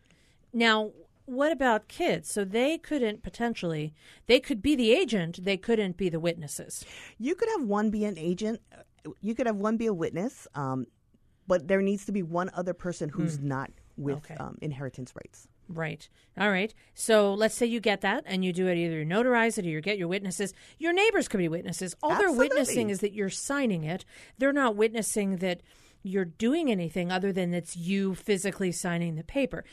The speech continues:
Speaker 1: Same thing with a notary. They're just saying, "I saw this person's I D. That's who
Speaker 2: Correct.
Speaker 1: they are. They're signing it." So their job is over once they sign that and witness it.
Speaker 2: That's
Speaker 1: They're
Speaker 2: it.
Speaker 1: not gonna be called on later.
Speaker 2: Correct.
Speaker 1: Okay. The only person potentially called on could be your healthcare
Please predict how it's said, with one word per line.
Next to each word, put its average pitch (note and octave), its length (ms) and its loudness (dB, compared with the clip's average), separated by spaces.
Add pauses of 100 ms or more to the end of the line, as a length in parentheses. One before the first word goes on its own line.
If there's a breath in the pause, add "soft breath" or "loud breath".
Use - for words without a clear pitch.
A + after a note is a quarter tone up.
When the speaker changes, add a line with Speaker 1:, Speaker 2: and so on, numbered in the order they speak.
(140 loud breath)
Speaker 1:
Same G4 200 0
thing E4 160 0
with B3 140 0
a G#3+ 60 0
notary. F3 400 4
They're G3+ 160 0
just G3+ 180 -4
saying, F3 240 0 (300 loud breath)
"I F3 180 0
saw F3 260 0
this E3+ 160 -2
person's F3 460 -6
I E3+ 120 0
D. E3 260 -4
That's D#3 300 -6
who F3+ 100 -4
Speaker 2:
Correct. E3+ 200 0
Speaker 1:
they D#3 80 -4
are. D#3 140 -6
They're D#3 180 -8
signing D3+ 440 -10
it." - 180 -18 (260 loud breath)
So A#3 160 2
their B3+ 140 6
job D4 300 2
is A#3 100 2
over G#3 260 6
once F3 260 0
they F3 140 -2
sign G3 300 0
that E3 180 -2
and E3 120 -4
witness F3+ 360 0
it. G3+ 140 -14 (200 soft breath)
Speaker 2:
That's A2 160 -12
Speaker 1:
They're G#3+ 100 2
Speaker 2:
it. - 20 2
Speaker 1:
not G3+ 160 0
gonna F#3+ 160 -2
be D#3+ 100 -4
called F#3+ 360 -2
on E3 160 0
later. - 340 -4 (240)
Speaker 2:
Correct. - 460 -6 (360)
Speaker 1:
Okay. E3 300 -6 (240 loud breath)
The B3+ 80 2
only B3+ 140 8
person G#3+ 340 2
potentially F#3+ 440 -2
called A3 260 2
on D#3 140 -4
could - 120 -12
be F3+ 80 -8
your E3 120 -2
healthcare D#3 500 -6